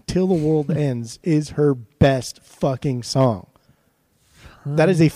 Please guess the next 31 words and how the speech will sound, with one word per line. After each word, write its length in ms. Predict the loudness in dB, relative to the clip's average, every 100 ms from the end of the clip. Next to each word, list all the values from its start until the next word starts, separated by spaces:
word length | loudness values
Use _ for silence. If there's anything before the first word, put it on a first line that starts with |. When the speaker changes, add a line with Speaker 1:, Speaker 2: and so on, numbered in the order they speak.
| -4
Speaker 2:
Um, 80 | 0
I 20 |
don't 20 |
know 200 | 2 2
about 180 | 0 -4
Speaker 1:
fact. 0 |
Speaker 2:
that. 340 | -4 -4 -8 -16 _
Speaker 1:
That 140 | 0
is 100 | 2
a 80 | 2
fact. 400 | 0 0 0 -2
Speaker 2:
I 80 | -6
don't 100 | -8
know 80 | -8
about 200 | -8 -8
that. 280 | -8 -10 -12 _ _ -4
Speaker 1:
It's 160 | 0
not 200 | 0 0
fiction. 440 | 0 0 -2 -6 -8 -6
It's 160 | -6 -4
fact. 420 | -6 -6 -10 _ -6
Till 200 | -2 0
the 60 | 0
World 300 | 0 0 0
Ends 180 | -2
is 120 | -6 -4
her 120 | -4
best 300 | -4 -6 -6
song. 320 | -10 -10 -18 _ -10
It's, 340 | -10 -12 -14 _ -20 -16 -2
it's, 240 | -2 -2